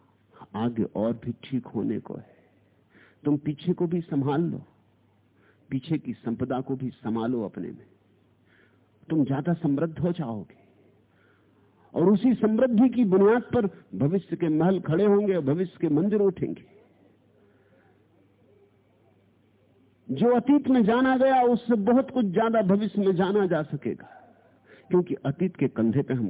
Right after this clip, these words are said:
खड़े हो सकते। इसलिए बोल रहा हूं कबीर पर भी, क्राइस्ट पर भी, कृष्ण पर भी, ताकि तुम इन सब कंधों का सहारा ले लो, ताकि तुम इस सब कंधों पर खड़े हो जाओ, तुम ऊपर उठो।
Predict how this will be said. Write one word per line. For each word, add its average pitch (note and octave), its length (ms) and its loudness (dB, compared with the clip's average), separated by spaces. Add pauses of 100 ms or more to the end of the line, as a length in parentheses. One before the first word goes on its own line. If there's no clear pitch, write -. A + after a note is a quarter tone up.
खड़े A2 200 -2
हो B2+ 180 -2
सकते। - 420 -16 (580)
इसलिए D#3 420 0
बोल D3 220 2
रहा E3 160 -2
हूं E3 220 2 (100)
कबीर A#2 320 -2
पर D3+ 220 -4
भी, D3+ 220 0 (1120)
क्राइस्ट G#2+ 460 -4
पर B2 220 -2
भी, B2 220 -4 (200)
कृष्ण - 320 -8
पर A#2 200 -4
भी, A2+ 200 -6 (600)
ताकि D3+ 280 -2
तुम F3 180 -4
इन D#3 140 0 (100)
सब E3 220 -8 (120)
कंधों C3 320 -4
का G#2+ 140 -10
सहारा G2 400 -8
ले A#2 140 -4
लो, A2+ 120 -6 (340)
ताकि E3+ 240 -2
तुम A3+ 160 0
इस G#3 100 0
सब F3 420 -6 (120)
कंधों F3 280 0
पर F#3 200 -2
खड़े F3 200 0
हो G#3 200 0
जाओ, - 260 -10 (580)
तुम A#3+ 160 2
ऊपर C#4+ 260 2
उठो। A3+ 320 -6